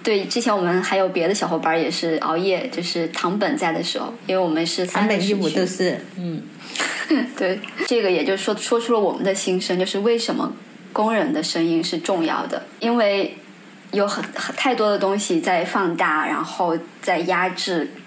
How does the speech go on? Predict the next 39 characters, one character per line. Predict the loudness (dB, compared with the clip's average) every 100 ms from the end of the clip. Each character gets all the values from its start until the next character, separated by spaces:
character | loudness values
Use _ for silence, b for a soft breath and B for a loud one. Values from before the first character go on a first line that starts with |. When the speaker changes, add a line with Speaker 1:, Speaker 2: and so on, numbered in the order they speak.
| -20 -10 -2
Speaker 1:
在 | 2 2
想 | 0 0
要 | 0 0
篡 | 0 0 0 0
改， | 0 -2
想 | -4 -2
要 | 0 2 0
变 | 0 0 0
成 | -2 0 -2 -2
剩 | -2 -2 0
下 | 0
的 | 0
唯 | 0
一 | 0
的 | 0
那 | 0 0
个 |
声 | -2 -4
音。 | -4 -6 -8 -12 -16 -18 -4
所 | 0
以 |
我 | 2 2
们 | 2 0 -2
不 | -4
管 | 0 0
是 | 0 -2 -6 -8 -10
关 | 0 0 2
注 | 2 2
疫 | 2 0
情 | -2 0 0
下 | 0 0
的， | 0 -2 -4 -8 -6
嗯， | -4 -2 -2
工 | -2 0
人， | 0
还 | 0 -2
是 | -4 -4
关 | -2 -2
注 | 0 -2 0 -2